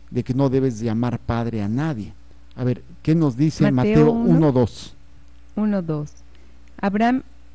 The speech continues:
Speaker 2: Mateo uno dos. Abraham engendró a Isaac, Isaac engendró a Jacob,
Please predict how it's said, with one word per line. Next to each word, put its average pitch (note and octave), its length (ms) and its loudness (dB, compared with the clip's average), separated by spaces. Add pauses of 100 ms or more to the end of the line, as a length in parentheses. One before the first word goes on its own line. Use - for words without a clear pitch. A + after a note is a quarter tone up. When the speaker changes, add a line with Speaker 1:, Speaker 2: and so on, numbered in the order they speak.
(100)
Speaker 2:
Mateo A3+ 600 -4 (320)
uno A#3+ 320 -2
dos. C#4+ 180 -6 (1120)
Abraham A3 440 0
engendró G3+ 460 0
a F3+ 60 2
Isaac, G#3+ 420 -4 (220)
Isaac A#3 480 -2
engendró F#3 480 -2
a G3 60 -2
Jacob, E3 440 -8